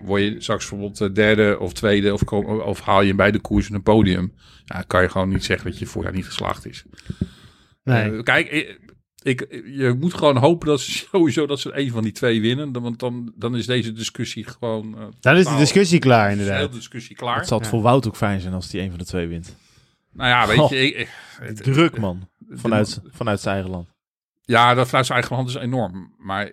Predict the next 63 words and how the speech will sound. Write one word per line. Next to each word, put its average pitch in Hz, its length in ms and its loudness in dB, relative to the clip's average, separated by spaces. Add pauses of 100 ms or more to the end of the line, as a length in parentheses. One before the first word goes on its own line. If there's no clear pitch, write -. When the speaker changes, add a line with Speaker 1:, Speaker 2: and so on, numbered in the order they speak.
(100)
Speaker 1:
ja, 95 220 -6
gelukkig 107 440 -12
is 107 120 -8
het 104 100 -8
wel 107 180 -4
een 107 260 -6
jongen, 110 540 -6 (400)
als 101 140 -8
je - 60 -14
hem 101 100 -8
zo, - 100 -6
in 98 120 -8
ieder 113 140 4
geval, 127 420 2
als 117 120 0
je - 60 0
hem 117 100 0
zo 120 180 8
ziet 120 240 4
uiterlijk, 151 580 2 (140)
dat 123 320 -4
hij 123 100 0
er 120 80 4
wel 120 160 6
gewoon 117 480 2
vrij 117 260 0
goed - 200 -6
mee 113 120 2
om 113 80 2
kan 101 140 -4
gaan. 95 420 -4
Die 107 140 -6
laat 104 160 2
zich 107 120 -6
in 117 60 -4
ieder 113 140 0
geval 110 140 0
niet 113 100 2
zo 113 120 2
één, 110 140 2
twee, 113 140 0
drie 110 120 0
gek - 260 -6
maken 110 340 2
door, 110 260 4 (1400)
door 117 140 0
wat 113 220 4
men 113 160 4
in 117 120 -2
zijn 110 120 0
eigen, 123 460 0
dat, 117 120 0
wat 123 280 0
men 123 140 2
in 117 80 2
zijn 117 140 0
eigen 117 240 2
land 120 200 2
vindt 104 220 -2
van 92 180 -4
hem. 95 140 -8
Of, 92 320 -12
eh, 104 200 -2